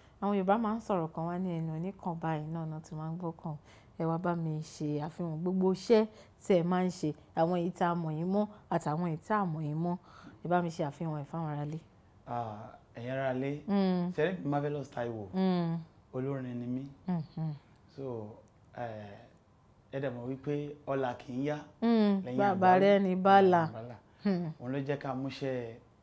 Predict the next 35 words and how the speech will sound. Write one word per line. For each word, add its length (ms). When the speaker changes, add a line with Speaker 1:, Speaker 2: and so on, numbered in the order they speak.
Speaker 2:
plumbing 460
mọ́. 100
Lóòótọ́, 240
Speaker 1:
Hmm. 100
Speaker 2:
plumbing 420
kì 80
í 40
ṣiṣẹ́ 220
tó 80
wù 140
mí. 160
Speaker 1:
Hmm. 240
Speaker 2:
Torí 160
pé 120
mo 160
kọ̀, 120
mi 80
ì 20
fẹ́ 140
ṣe. 200
But 120
nǹkan 180
tó 80
kàn 100
ṣẹlẹ̀ 320
ni 140
wípé 140
mo 100
ní 200
ọ̀rẹ́, 300
ọ̀rẹ́, 320
ọ̀rẹ́ 260
kan. 140
Speaker 1:
Hmm. 480
Speaker 2:
So, 320